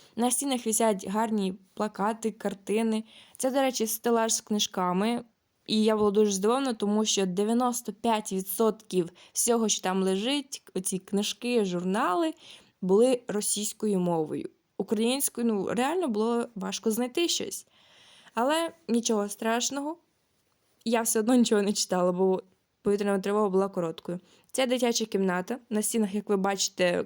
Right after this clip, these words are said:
кольорова фарба, все гарно розфарбовано яскраво. Це стелаж з іграшками, і я дуже мало знімала бомбосховище, тому що не хотіла, щоб в кадр потрапляли люди, тому що їм було б некомфортно.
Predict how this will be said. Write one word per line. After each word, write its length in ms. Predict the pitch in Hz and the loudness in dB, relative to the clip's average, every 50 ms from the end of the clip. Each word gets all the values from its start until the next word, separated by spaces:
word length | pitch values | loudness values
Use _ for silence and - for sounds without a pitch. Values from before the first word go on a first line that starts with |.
| - _ | -4 _
кольорова 560 | - 226 226 214 208 202 208 202 196 190 185 | 4 4 4 6 4 4 2 2 4 2 0
фарба, 540 | 185 - - 196 233 277 277 254 240 262 262 - - - _ | 0 -2 -2 -2 0 0 0 0 -2 -2 -2 -4 -14 -20 _
все 180 | - - - 208 | -8 -4 -4 -2
гарно 340 | 196 196 196 202 202 196 | 0 0 -2 0 0 0
розфарбовано 600 | 180 185 185 - 185 175 180 226 269 285 285 277 269 | 0 -2 -2 -4 -6 0 2 2 2 2 0 -2 -2
яскраво. 600 | 254 247 240 - - - 240 233 226 214 220 214 220 _ _ _ _ | -4 -4 -6 -6 -6 -4 -4 -4 -2 -2 -4 -4 -6 _ _ _ _
Це 200 | - - 285 285 | -2 0 0 0
стелаж 320 | - - 233 220 214 214 | 0 0 0 2 2 2
з 140 | 214 - - - _ _ | 0 -2 -4 -6 _ _
іграшками, 720 | 208 202 190 196 202 233 - - - 294 320 339 349 349 - _ _ - | 0 2 2 0 0 -4 -4 -4 -4 -4 -4 -4 -6 -8 -12 _ _ -2
і 300 | 233 226 226 226 220 202 - - _ _ _ | 0 0 2 2 2 0 0 -8 _ _ _
я 120 | 214 240 233 | 0 2 2
дуже 200 | 247 240 247 254 | 4 2 2 2
мало 240 | 240 214 202 202 | 2 2 2 2
знімала 340 | 202 185 202 202 190 196 196 | 2 2 2 2 2 2 2
бомбосховище, 680 | 190 185 190 190 208 214 - - 277 294 311 277 - 226 | 2 2 2 2 0 -2 0 0 2 2 2 0 -2 -2
тому 340 | 196 - 202 202 208 214 214 | 0 0 0 0 2 0 0
що 200 | 208 - - 202 | 0 0 0 0
не 100 | 202 202 | 0 0
хотіла, 480 | 196 202 202 - 226 240 233 233 220 220 | -2 -4 -4 2 2 4 4 4 2 2
щоб 240 | - 214 208 196 196 _ _ _ | 2 0 0 0 -2 _ _ _
в 80 | - - | -20 -6
кадр 360 | - 220 233 226 226 220 190 | -2 -2 0 0 -2 -2 -2
потрапляли 580 | 196 190 190 190 196 214 214 214 214 214 202 | -4 -4 -4 -2 -2 0 2 2 2 2 2
люди, 280 | 202 196 185 175 - - | 2 2 2 0 0 -6
тому 220 | - - 254 285 | -8 -8 -8 -6
що 120 | 277 - 220 | -4 -2 0
їм 160 | 214 220 220 | 2 2 2
було 160 | 190 190 214 | 4 2 2
б 120 | 208 196 190 | 2 2 0
некомфортно. 760 | 196 208 202 - 208 190 185 - - - - - - - - | 0 0 -2 -4 -6 -6 -6 -8 -8 -8 -8 -8 -12 -16 -18